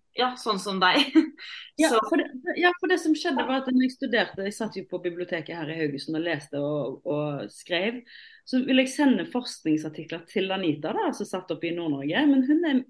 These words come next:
Speaker 2: litt eldre enn meg, så hun var ikke, var ikke så, eh, eh, kjapp på engelsken, så jeg begynte å oversette,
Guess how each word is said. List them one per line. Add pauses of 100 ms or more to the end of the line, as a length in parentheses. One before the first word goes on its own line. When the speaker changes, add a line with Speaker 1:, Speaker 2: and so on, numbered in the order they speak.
(140)
Speaker 2:
litt
eldre
enn
meg, (480)
så
hun
var
ikke,
var
ikke
så, (560)
eh, (180)
eh, (680)
kjapp (220)
på
engelsken,
så
jeg
begynte
å
oversette,